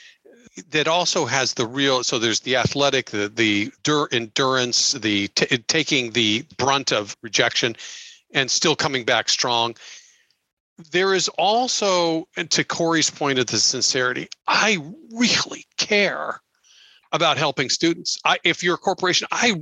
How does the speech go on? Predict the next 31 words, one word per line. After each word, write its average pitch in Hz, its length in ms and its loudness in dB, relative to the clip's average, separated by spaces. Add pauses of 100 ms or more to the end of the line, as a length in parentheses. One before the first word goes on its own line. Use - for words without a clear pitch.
(120)
really 233 340 2
care 214 260 0
about 143 220 0
helping 139 320 0
salespeople 147 600 0
reach 123 280 0
their 120 100 0
full 110 220 -2
potential 113 440 -2
and - 80 -6
do 69 100 -6
well. 71 300 -2 (320)
I - 40 -10
care - 220 0
about 175 180 0
helping 147 240 -2
your 123 120 -2
business 113 340 0
do - 100 -4
well. - 240 -2 (340)
So 156 240 2 (400)
that 226 340 0 (200)
comes 160 460 0
through 202 600 -2 (500)
to - 80 -2
me. 147 280 0 (580)
But 185 160 0
when 196 160 0
I 180 180 2
train 202 520 0
salespeople, 156 960 0